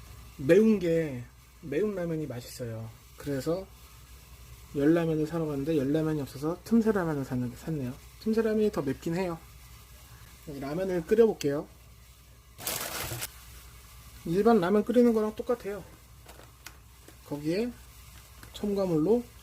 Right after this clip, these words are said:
앞다리살이 들어간다는 거. 건더기 스프를 먼저 넣고요. 분말 스프도 넣어줍니다.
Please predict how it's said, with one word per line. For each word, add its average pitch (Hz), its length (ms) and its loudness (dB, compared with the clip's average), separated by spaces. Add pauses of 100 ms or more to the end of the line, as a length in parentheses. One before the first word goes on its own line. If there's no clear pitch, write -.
(420)
앞다리살이 180 600 0
들어간다는 123 540 -4
거. 127 120 -8 (2250)
건더기 160 320 2
스프를 165 300 0
먼저 139 220 0
넣고요. 135 420 -2 (4000)
분말 156 280 2
스프도 156 340 -2
넣어줍니다. 131 560 0